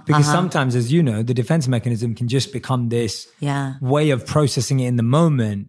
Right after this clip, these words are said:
Speaker 1: but then you walk home with all of that baggage.
Speaker 2: Yeah.
Speaker 1: And it feels really heavy.
Speaker 2: Yeah.
Speaker 1: Whereas when you're healing, it's almost like, "Oh, actually, I
Speaker 2: Yeah.
Speaker 1: realize that there are multiple ways that people can appreciate you and
Speaker 2: Yeah.
Speaker 1: recognize you and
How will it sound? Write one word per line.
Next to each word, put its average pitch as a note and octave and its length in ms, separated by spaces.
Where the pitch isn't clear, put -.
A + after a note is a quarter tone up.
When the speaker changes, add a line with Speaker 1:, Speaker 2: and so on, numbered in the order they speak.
Speaker 1:
but B2 120
then C3 100
you B2 100
walk C3 300
home C#3 340
with A#2+ 200
all A#2 180
of G#2 140
that G#2+ 240
baggage. A#2 680
Speaker 2:
Yeah. D3+ 420
Speaker 1:
And C3 80
it - 40
feels C3+ 280
really B2+ 280
heavy. A#2 580
Speaker 2:
Yeah. C3+ 300
Speaker 1:
Whereas C3 240
when C3 80
you're A#2+ 140
healing, C#3 440
it's A#2 200
almost B2 340
like, A2+ 220
"Oh, G3 160
actually, C#3+ 640
I B2 80
Speaker 2:
Yeah. B2 80
Speaker 1:
realize C#3 400
that A#2 120
there B2 120
are B2+ 60
multiple D#3 520
ways A2 340
that - 140
people A2+ 240
can A2+ 140
appreciate G#2+ 560
you A2 240
and A2 120
Speaker 2:
Yeah. A2 80
Speaker 1:
recognize A2+ 500
you A2+ 100
and G#2+ 200